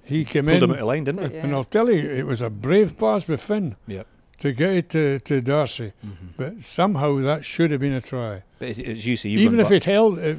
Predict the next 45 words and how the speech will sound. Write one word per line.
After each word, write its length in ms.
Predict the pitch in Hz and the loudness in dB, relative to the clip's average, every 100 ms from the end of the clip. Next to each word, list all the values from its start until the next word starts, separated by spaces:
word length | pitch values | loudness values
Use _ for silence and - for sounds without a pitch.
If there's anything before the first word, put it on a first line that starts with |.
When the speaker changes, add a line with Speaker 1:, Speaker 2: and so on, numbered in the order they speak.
| 143 | -6
Speaker 1:
you 400 | 165 165 170 165 | -8 -6 -2 0
know, 120 | 165 | 0
it 100 | 131 | 0
held 320 | 107 175 175 143 | 0 0 0 -2
it, 80 | |
and, 180 | 131 127 | -4 -6
Speaker 2:
Yeah. 60 | 87 - _ | -10 -16 _
Speaker 1:
and 220 | 143 139 | -4 0
we'd 300 | 139 135 123 139 | 0 0 -2 -4
been 160 | 143 | 0
able 280 | 156 147 139 | 0 2 -2
to 240 | - 127 - - _ _ _ - 262 147 135 | -2 -4 -6 -16 _ _ _ -20 -18 -16 -4
do, 240 | 139 165 170 151 165 175 | 0 0 -2 -14 -16 -6
um, 340 | 139 139 131 135 | -2 -2 -2 -4
and, 300 | 135 170 165 | -6 -6 -4
you 120 | 175 | -2
know, 300 | 143 127 123 | -2 -2 -4
Speaker 2:
Recycling 560 | 117 123 117 117 117 113 | -6 -4 -4 -4 -6 -4
behind 220 | 104 160 | 0 4
and 80 | 170 | 4
putting 280 | - 170 170 | 4 2 2
them 80 | 170 | 0
under 20 | |
Speaker 1:
recycling 120 | 143 | 0
Speaker 2:
pressure. 260 | 120 180 208 | 4 4 4
Speaker 1:
better. 180 | 120 117 - _ - | 0 -8 -14 _ -2
Speaker 2:
But 80 | 131 | 0
we 80 | 196 | 2
spoke 220 | - 151 | 2 2
Speaker 3:
But 80 | 233 | 0
Speaker 2:
about 100 | 208 | 0
it 20 | |
Speaker 3:
the 40 | |
Speaker 2:
just 180 | 214 110 | -2 -4
Speaker 3:
s-, 40 | 113 | -2
Speaker 2:
minutes 280 | 165 196 | 0 0
ago 120 | 170 196 | 0 2
Speaker 3:
yeah. 60 | |
Speaker 2:
as 180 | 175 175 | 2 2
well, 160 | 147 107 | 2 0
like 140 | 117 | -2
the, 100 | 113 | -6
the 140 | 127 | -6
speed 380 | 104 - 180 160 | -6 -4 -4 0
of 260 | 123 101 | 0 0